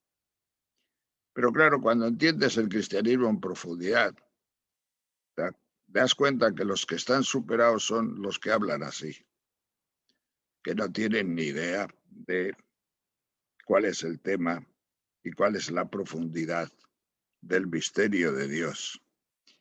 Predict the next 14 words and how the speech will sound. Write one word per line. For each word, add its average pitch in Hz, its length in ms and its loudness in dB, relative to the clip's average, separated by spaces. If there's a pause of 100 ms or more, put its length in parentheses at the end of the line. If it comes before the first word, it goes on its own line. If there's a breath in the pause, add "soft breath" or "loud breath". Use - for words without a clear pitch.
(100)
y 95 120 -6
que 87 120 -2
San 82 280 -4
Pablo 101 480 -2 (400)
sí - 280 0
que - 120 -10
lo 69 160 -4
sabía, 60 520 -10 (920)
y - 80 -6
sí 113 240 4
que 80 160 0
estaba 73 680 -2
en 87 220 -2
ello. 65 280 -4